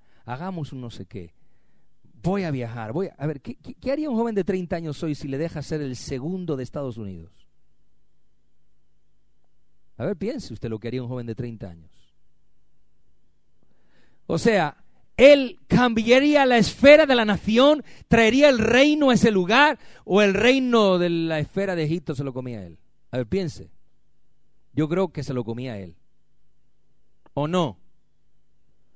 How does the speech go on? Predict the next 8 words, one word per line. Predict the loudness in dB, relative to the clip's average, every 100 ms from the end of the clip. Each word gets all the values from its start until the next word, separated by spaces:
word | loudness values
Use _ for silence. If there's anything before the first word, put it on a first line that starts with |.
| -20 -20 -4
Dale | 0 4 4
poder | 6 6 6 6 6
a | 6 6 4
alguien, | 2 0 -2 -2 -6 -14 -20 -20 0
dale | 6 8
dinero | 6 4 4 6 6
a | 6 6 4
alguien, | 2 0 -2 -4